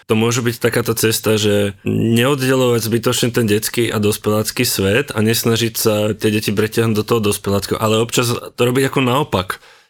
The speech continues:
že dať sa na tú úroveň toho dieťaťa a robiť s ním tie veci, ktoré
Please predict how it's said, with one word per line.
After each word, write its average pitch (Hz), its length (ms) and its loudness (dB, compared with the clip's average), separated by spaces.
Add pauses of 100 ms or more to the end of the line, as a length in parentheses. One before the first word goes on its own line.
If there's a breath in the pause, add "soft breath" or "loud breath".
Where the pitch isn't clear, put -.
(140)
že 101 160 0
dať 107 240 0
sa 123 100 0
na 123 140 0
tú 123 240 -2
úroveň 120 320 2
toho 120 240 0
dieťaťa 113 560 0
a 113 80 0
robiť 113 180 0
s - 140 -4
ním 117 180 2
tie 117 380 0
veci, 113 320 0
ktoré 107 640 0